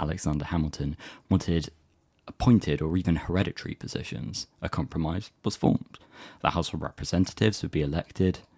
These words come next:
and the Senate would be appointed by the states, and the President would be elected by a select few people called the Electoral College.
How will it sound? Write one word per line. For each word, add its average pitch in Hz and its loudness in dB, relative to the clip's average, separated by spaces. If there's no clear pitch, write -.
and 87 6
the 82 2
Senate 78 2
would - -6
be 82 2
appointed 73 -4
by 67 -2
the 67 -6
states, - -6
and 73 0
the 71 -2
President 82 2
would 73 -6
be 76 -2
elected 71 -6
by 73 -2
a - -6
select - 0
few 73 0
people - -4
called 78 4
the 85 4
Electoral 80 0
College. - -4